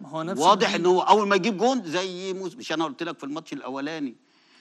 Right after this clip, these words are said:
Speaker 2: بعد ما نزل ط-، نزل طارق حامد وحمدي فتحي، قلت لك روح موسيماني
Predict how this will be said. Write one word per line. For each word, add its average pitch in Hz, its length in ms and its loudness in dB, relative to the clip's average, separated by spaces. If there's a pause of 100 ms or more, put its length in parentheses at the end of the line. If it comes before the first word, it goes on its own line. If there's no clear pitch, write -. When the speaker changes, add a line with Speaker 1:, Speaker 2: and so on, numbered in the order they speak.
(220)
Speaker 2:
بعد 110 260 -2
ما 117 220 -8
نزل 117 480 -6
ط-، 131 340 -10
نزل 123 380 -8
طارق 135 260 -10
حامد 127 360 -6
وحمدي 127 240 -8
فتحي، 120 200 -14
قلت 110 120 -18
لك 127 280 -12
روح 127 540 -10 (140)
موسيماني 120 680 -10